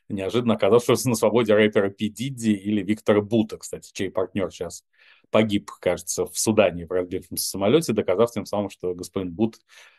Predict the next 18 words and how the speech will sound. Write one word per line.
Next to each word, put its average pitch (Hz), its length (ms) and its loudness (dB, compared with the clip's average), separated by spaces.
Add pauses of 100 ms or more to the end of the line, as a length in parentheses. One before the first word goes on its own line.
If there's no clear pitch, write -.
(100)
э, 85 420 -4
выйдя 90 420 -4
из 90 100 -8
американской 95 580 -2
тюрьмы 98 340 -2
и - 20 -4
примкнув 95 460 -6
к - 60 -20
партии 98 300 2
Л 92 120 0
Д 90 80 -6
П 107 120 0
Р, 120 100 6
продолжает, 98 540 2
снова 107 280 2
взялся 95 320 -2
за 98 80 -8
свое, 104 400 0